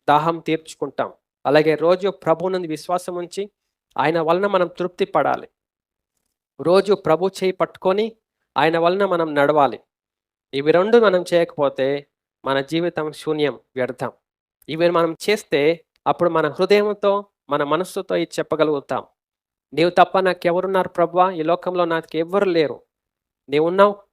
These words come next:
ఆకాశమందు, ఈ లోకంలో ఏది నాకు అక్కరికి రాదు, ఏది నాకు అక్కర లేదు" అని తృప్తిగా మనం జీవించగలుగుతాం. అదే సంతుష్టి సహితమైన దైవ భక్తి.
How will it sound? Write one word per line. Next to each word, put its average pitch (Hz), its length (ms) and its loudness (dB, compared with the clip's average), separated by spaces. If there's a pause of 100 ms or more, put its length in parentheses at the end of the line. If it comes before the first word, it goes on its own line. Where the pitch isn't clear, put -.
(100)
ఆకాశమందు, 131 720 -4 (400)
ఈ 139 100 -2
లోకంలో 165 400 0
ఏది 180 300 0
నాకు 190 220 -4
అక్కరికి 147 380 -4
రాదు, 117 260 -6 (440)
ఏది 185 240 -2
నాకు 165 220 -6
అక్కర 135 260 -6
లేదు" 120 280 -8 (720)
అని 131 180 -4
తృప్తిగా 170 460 -4
మనం 156 240 -4
జీవించగలుగుతాం. 131 800 -6 (120)
అదే 143 200 -2
సంతుష్టి 151 520 -8
సహితమైన 139 760 -4 (440)
దైవ 147 380 0
భక్తి. 139 540 -4